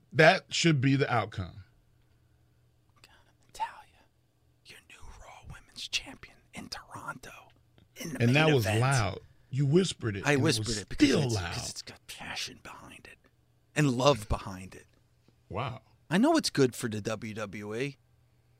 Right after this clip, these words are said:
Speaker 1: I'm excited, and it's not even booked. <laughs>
Speaker 2: You know what?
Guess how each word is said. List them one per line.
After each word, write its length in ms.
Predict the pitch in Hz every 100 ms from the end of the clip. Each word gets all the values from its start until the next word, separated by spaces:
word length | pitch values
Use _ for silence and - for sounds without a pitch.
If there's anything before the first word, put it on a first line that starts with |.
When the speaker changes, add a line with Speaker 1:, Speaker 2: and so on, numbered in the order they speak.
| _ _ _ _ _ _ _ _ _ _ _ _ _ -
Speaker 1:
I'm 200 | 135 131
excited, 560 | 92 123 117 117 123
and 180 | 117 113
it's 280 | 113 110 -
not 300 | 110 120 127
even 260 | 131 123 117
booked. 460 | 131 131 - - -
<laughs> 60 | 101 - - - -
Speaker 2:
You 120 | 208
know 160 | 233 262
what? 380 | 196 208 214